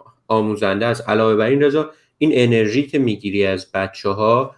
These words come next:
مسلماً بهت کمک می‌کنه و، اه، فقط به عنوان توصیه، سعی کنین، اه، افرادی که هستن، انقدر با انرژی و پشن من می‌بینمشون، کیف می‌کنم، صحبت می‌کنن، درگیر هستن،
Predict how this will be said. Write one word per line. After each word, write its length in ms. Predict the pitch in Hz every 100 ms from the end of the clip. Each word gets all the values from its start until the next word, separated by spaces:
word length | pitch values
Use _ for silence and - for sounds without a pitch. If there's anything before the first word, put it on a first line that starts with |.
| _
مسلماً 480 | 107 104 98 98 113
بهت 240 | 131 104 -
کمک 340 | - 95 104 117
می‌کنه 440 | 123 120 107 107 110 _ -
و، 140 | 113 - - _
اه، 380 | 131 139 - 143
فقط 260 | - 131 139 -
به 80 | 123
عنوان 260 | 120 127 143
توصیه، 400 | 127 120 139 - _
سعی 240 | - 143 160
کنین، 380 | 175 175 180 - _ _
اه، 280 | 113 107 92 - _ _ _ _ _ _ - _ - -
افرادی 420 | 120 123 135 139
که 120 | 160
هستن، 360 | 156 151 147 139
انقدر 460 | 151 165 160 156 151
با 200 | 131 113
انرژی 420 | 117 113 110 107
و 60 | 143
پشن 440 | 143 113 117 135
من 160 | 135 127
می‌بینمشون، 560 | 123 110 107 110 131 135
کیف 360 | 135 139 135
می‌کنم، 400 | 135 131 127 123 - -
صحبت 480 | 120 110 127 139 143
می‌کنن، 340 | 135 131 120
درگیر 440 | 113 110 110 110
هستن، 400 | 117 113 - 156